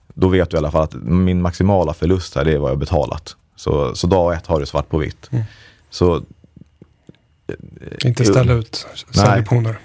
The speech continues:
Speaker 1: Så, så det här är väl den här, eh, lärokurvan som jag skulle säga att man ska göra. Det är att man börjar med att man bara köper optioner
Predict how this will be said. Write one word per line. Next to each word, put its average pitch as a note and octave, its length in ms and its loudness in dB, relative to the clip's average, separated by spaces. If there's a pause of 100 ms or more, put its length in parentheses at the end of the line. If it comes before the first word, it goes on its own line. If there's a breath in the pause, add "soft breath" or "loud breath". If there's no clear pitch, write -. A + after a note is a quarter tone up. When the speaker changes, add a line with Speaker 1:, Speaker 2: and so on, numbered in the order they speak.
(100)
Speaker 1:
Så, G#2+ 280 4
så G#2 260 2 (180)
det - 260 0
här C3 200 2
är G#2 40 0
väl F#2 100 -2
den F2+ 200 0
här, D#2 280 -4 (200)
eh, D#2+ 520 0 (300)
lärokurvan F2+ 840 0
som F#2 100 0
jag G#2+ 180 4
skulle F2 300 0
säga D#2+ 180 0
att C#2+ 60 -4
man D2 100 -2
ska D#2+ 100 -4
göra. D2 120 0
Det F2 100 2
är F2+ 40 4
att F2 120 -2
man F#2 160 2
börjar G2 260 2
med G2+ 60 0
att F2+ 80 -4
man F#2 120 -2
bara D2+ 220 0
köper F2 380 -2
optioner C3 420 -2